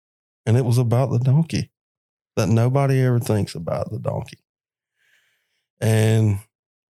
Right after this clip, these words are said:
man, I was, I was in. I was hooked. I was in. I told Christy, I was like, "Are we gonna go over? They're opening church." She was like, "Well, let's, you know, let's wait this weekend, see how it goes." 'Cause first weekend,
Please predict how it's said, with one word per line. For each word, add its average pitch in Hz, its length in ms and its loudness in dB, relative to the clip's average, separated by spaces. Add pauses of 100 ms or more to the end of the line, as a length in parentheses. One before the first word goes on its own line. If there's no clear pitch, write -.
(580)
man, 113 320 2
I 143 120 2
was, 120 380 -2 (460)
I 139 100 0
was 160 160 0
in. 120 420 0 (460)
I 123 60 -4
was 147 140 -4
hooked. 135 460 -2
I 123 100 0
was 120 120 0
in. 123 240 2
I 123 80 0
told 127 260 -2
Christy, 127 280 -2
I 113 60 2
was 113 100 0
like, 117 160 -4
"Are 113 100 -2
we 120 100 0
gonna 131 160 2
go 143 240 2
over? 123 220 0 (340)
They're 127 120 0
opening 123 300 2
church." 127 300 0
She 127 120 2
was 107 140 2
like, - 220 -4
"Well, 95 180 -2
let's, 117 280 0
you 120 160 0
know, 110 220 2 (300)
let's 120 160 -2
wait 139 260 0
this 147 200 0
weekend, 131 580 2
see 127 100 -2
how 123 160 2
it 117 120 -2
goes." 120 340 2
'Cause 110 180 0
first 120 300 0
weekend, 120 420 2